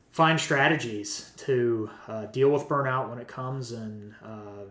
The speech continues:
to prevent it, uh, the best that we can.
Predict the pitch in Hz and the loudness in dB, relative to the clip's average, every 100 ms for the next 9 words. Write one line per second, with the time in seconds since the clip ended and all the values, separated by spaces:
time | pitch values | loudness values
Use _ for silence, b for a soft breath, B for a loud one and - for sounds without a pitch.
0 | - - 117 110 151 147 110 - - - | -16 -14 -8 -2 0 0 -2 -12 -20 -18
1 | 107 101 101 101 110 123 117 104 104 - | -16 -14 -16 -16 -10 -8 -6 -8 -12 -14
2 | - 123 110 90 92 | -14 -12 -12 -14 -18